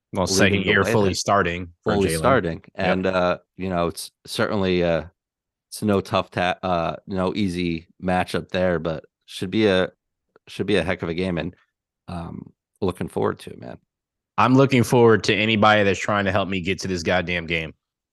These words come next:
Speaker 1: That's what I'm doing, 'cause Sam, I am not even gonna lie to you. I've definitely thought about taking out a loan to
Speaker 2: <laughs>
Speaker 1: absolutely go to this game.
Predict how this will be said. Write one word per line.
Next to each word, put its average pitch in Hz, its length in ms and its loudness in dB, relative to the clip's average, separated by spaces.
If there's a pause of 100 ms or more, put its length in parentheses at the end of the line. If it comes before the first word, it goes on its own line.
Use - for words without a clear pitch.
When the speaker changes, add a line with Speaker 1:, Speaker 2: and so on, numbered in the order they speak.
(120)
Speaker 1:
That's 98 240 -2
what 98 80 -2
I'm 90 120 -2
doing, 85 220 -4
'cause 87 200 -6
Sam, 104 340 -2
I 107 180 2
am 92 140 -4
not 98 220 0
even 95 140 -4
gonna 101 140 -8
lie 92 200 0
to 87 60 -8
you. 87 200 -8
I've 95 240 -4 (520)
definitely 113 280 0
thought 101 220 0
about 98 260 0
taking 98 320 -4
out 92 140 -4
a 87 60 -6
loan 104 480 -6 (380)
to - 100 -6
Speaker 2:
<laughs> - 40 -4
Speaker 1:
absolutely 98 580 0
go 104 180 0
to 101 80 0
this 90 200 -4
game. 101 520 -4